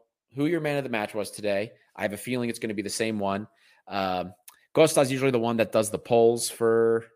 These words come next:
for YouTube. I always forget how to do it. So just drop in your comments. Let me know who you guys like. Uh, I th-, again, I think I know you guys probably agree with me in this respect, but my man of the match today is gonna be Paschalakis. Uh,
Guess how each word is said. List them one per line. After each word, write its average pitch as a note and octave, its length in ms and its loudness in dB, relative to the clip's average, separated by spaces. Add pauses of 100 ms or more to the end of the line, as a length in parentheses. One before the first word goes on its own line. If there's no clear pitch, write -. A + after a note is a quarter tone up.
(120)
for A#2 120 -4
YouTube. A#2 380 -4
I G#2 60 2
always G#2 180 0
forget F#2 340 -4
how G2 180 -8
to E2+ 60 -8
do F#2 260 -6
it. A#2+ 180 -4 (320)
So B2 160 0
just D3+ 200 -4
drop F#3 260 4
in F3 80 -4
your E3 100 2
comments. B2 720 -4 (260)
Let C3 160 -2
me C#3+ 120 -4
know C3+ 200 2
who B2+ 120 -2
you B2 180 -2
guys G#2 320 -2
like. G2+ 340 -2 (480)
Uh, F#2+ 320 -2
I G2+ 120 -6
th-, - 180 -12
again, F2+ 280 -2 (100)
I F#2+ 60 -8
think A#2+ 200 -4
I A#2 80 4
know A2 220 0
you G#2 160 -2
guys G#2 200 0
probably G#2 380 -2
agree F#2+ 240 -6
with F#2+ 180 -4
me F#2+ 140 -6
in F#2 140 -6
this F2+ 120 -12
respect, - 360 -6
but E2+ 120 -6
my G#2+ 200 2
man A#2+ 200 2
of A#2 60 2
the A2+ 60 -2
match G#2+ 320 -2
today F#2+ 460 -2 (580)
is G#2+ 180 -4
gonna F#2+ 260 0
be F2+ 320 -2
Paschalakis. E2 880 -6 (420)
Uh, E2+ 360 -8